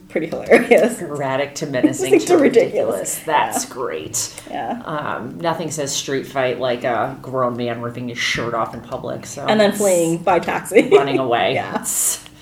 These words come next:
Speaker 1: Um, so
Speaker 2: Oh, Lord. Okay. <laughs>
Speaker 1: Yeah, so I think this, I think they were going through some of, like, the forensic evidence with, uh,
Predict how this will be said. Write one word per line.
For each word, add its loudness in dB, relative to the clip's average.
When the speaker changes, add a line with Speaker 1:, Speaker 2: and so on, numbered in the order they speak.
Speaker 1:
Um, 2
so 6
Speaker 2:
Oh, -4
Lord. -2
Okay. -2
<laughs> 6
Speaker 1:
Yeah, 8
so 2
I 6
think 2
this, -2
I 2
think 2
they 6
were 6
going 0
through 0
some -2
of, 0
like, 0
the 0
forensic -2
evidence -4
with, -2
uh, -4